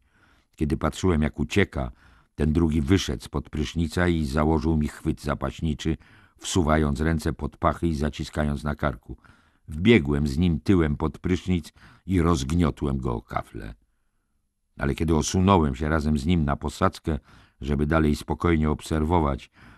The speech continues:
jak Washingtonowi trzaskają żebra pod ciosami McMurphy'ego, Czarnuch zaczął gryźć mnie w kark.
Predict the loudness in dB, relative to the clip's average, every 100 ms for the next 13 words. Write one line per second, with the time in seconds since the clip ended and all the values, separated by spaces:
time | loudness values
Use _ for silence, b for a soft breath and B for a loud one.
0 | B -6 -6 -2 -2 0 -4 -2 0 0
1 | -2 -4 -4 -4 0 2 2 0 0 0
2 | -2 -2 -8 -6 -8 -2 -2 0 -2 -2
3 | -4 -4 -4 0 -2 B B B B B
4 | B 0 2 2 0 0 -2 0 -2 0
5 | -2 -2 -4 -8 -4 -4 -4 0 2 2
6 | -4 _